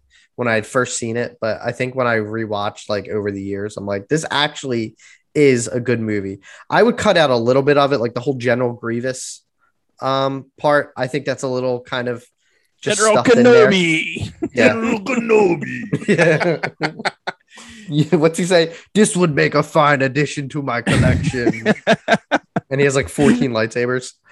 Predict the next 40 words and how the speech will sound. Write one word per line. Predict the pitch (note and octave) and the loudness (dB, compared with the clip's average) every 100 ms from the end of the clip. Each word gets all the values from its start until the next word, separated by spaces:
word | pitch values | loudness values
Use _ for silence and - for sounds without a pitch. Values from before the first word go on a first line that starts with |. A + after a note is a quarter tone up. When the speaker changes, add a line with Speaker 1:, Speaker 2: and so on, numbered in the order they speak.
| - _ _ | -20 _ _
Speaker 2:
So | - | 2
many | F#3 C3 C3 | 4 6 4
Speaker 1:
Um, | C3 | 2
Speaker 2:
good | C#3 | 0
memes. | C3+ C#3 C#3 G#3 - - C4+ G4+ | 2 0 2 -2 -6 -4 0 0
<laughs> | - - - E4+ | 2 -2 -2 0
Speaker 1:
Yeah. | C#3 G3 G3+ - - - - - - - | 2 2 -2 -6 -6 -6 -8 -16 -14 -2
<laughs> | |
Um, | G3+ F3 D#3 - D#3+ - - - _ G#3 - - - | -2 0 -4 -4 -10 -8 -12 -12 _ -18 -18 -8 0
Speaker 2:
I | C#3 A#3 | 2 4
will | D4 | 4
Speaker 1:
I | D#4 | 2
think | - - | 4 2
Speaker 2:
say | |
Speaker 1:
you | B3+ | 2
Speaker 2:
with | F#3 | 2
Speaker 1:
could | E3 | 2
Speaker 2:
this | G3+ A#3+ | 0 -2
one, | A3 D#3+ D3 B2+ - | -4 -6 -6 -12 -6
th-, | E3+ - | -6 -2
this | F#3 A#3 | -2 -2
is | F4+ | -4
the | B3+ | -2
first | G3+ G#3+ G3 - | -2 0 -2 -2
one | F3+ E3+ | -4 -2
on | D#3 | 0
our | D3 | 0
list | C#3+ D3 C#3+ - | 0 -2 -4 -6
where, | D3 C3+ | -4 -2
like, | C3 C#3 - | -2 -4 -8
if | C3 | -8
it's | D#3 - | -8 -4
on | E3 D#3+ | -4 -4
T | D#3+ D#3 | -6 -8
V, | C#3+ C#3 D3 D3+ - | -4 -4 -6 -8 -6
I'll | C#3+ | -6
stop | - C#3+ - | -2 -2 -2
and | C3+ | -6
watch | C3 - - | -6 -10 -14
it. | - | -18